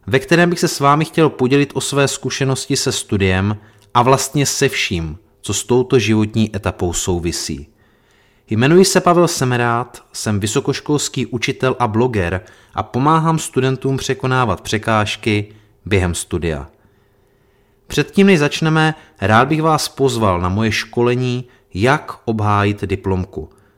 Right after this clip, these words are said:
které je pro ty z vás, kteří se právě připravujete na obhajobu. Předám vám své zkušenosti s obhajobami závěrečných prací, poradím vám, čemu se při obhajobě vyhnout a na co naopak nezapomenout,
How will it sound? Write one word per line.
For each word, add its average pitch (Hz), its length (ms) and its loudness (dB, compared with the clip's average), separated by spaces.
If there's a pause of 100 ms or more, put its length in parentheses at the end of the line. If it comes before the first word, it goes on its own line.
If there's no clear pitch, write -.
které 131 280 0
je 147 80 4
pro 131 240 2
ty 170 160 2
z 147 60 0
vás, 147 440 2
kteří 143 300 -2
se - 160 -2
právě 139 480 2
připravujete 110 720 -2
na 104 180 -2
obhajobu. 85 680 -4 (760)
Předám 156 480 0
vám 147 260 0
své 113 260 -2
zkušenosti 123 680 -4
s - 180 -6
obhajobami 110 520 2
závěrečných 104 680 0
prací, 123 560 -2 (600)
poradím 156 520 4
vám, 139 420 -2
čemu 120 260 -2
se 117 160 -4
při - 220 -4
obhajobě 110 520 0
vyhnout 113 680 -2 (220)
a 104 80 -4
na 107 120 2
co 107 180 -4
naopak 101 460 -2
nezapomenout, 113 1000 -2